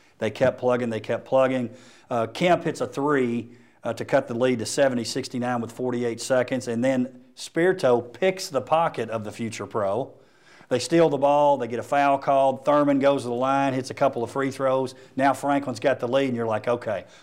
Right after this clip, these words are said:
one stop, this is probably over." And then Brandon N B A, uh, pick, uh, Miller hits a tough little bank shot there.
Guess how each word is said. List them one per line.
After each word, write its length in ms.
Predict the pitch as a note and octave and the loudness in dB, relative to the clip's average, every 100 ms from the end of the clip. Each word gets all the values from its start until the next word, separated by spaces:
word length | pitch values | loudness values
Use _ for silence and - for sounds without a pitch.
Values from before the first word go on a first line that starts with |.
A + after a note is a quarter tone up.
| - | -2
one 240 | B2+ - | 2 2
stop, 380 | - E3 D3+ C3+ | 0 2 2 0
this 160 | A#2+ B2 | -8 -12
is 100 | - | -4
probably 480 | B2+ B2+ B2+ B2+ | 0 0 0 0
over." 380 | A2+ G#2 G2+ G2 - _ _ _ | 0 -2 -6 -10 -14 _ _ _
And 180 | A2 A2 | -6 -2
then 480 | A#2 A#2 A2 G#2+ - _ - - _ _ _ _ - | 0 0 -2 -6 -14 _ -20 -20 _ _ _ _ -10
Brandon 400 | - A#2+ B2 B2 | -2 0 2 0
N 220 | A#2+ B2+ B2 | 0 -2 0
B 200 | B2 B2 | 0 2
A, 420 | A#2+ A#2+ A#2 - - _ - | 2 2 -2 -6 -18 _ -10
uh, 240 | G#2 G2+ | -8 -8
pick, 580 | - - B2+ A#2+ A#2 - - | -10 -4 -2 -2 -4 -14 -10
uh, 180 | G#2+ G#2 | -8 -4
Miller 360 | B2 C3 A2+ | 0 0 0
hits 240 | A2+ A#2 A#2+ | -2 -4 -4
a 220 | G2+ G2 - | -6 -8 -2
tough 360 | C3+ B2+ - | 2 2 -2
little 200 | A#2+ A2 | -8 -8
bank 320 | G2+ B2 B2 | -2 -2 -2
shot 380 | - C3+ B2 B2 | -2 0 0 0
there. 420 | B2 B2 B2 A2 | 2 4 2 0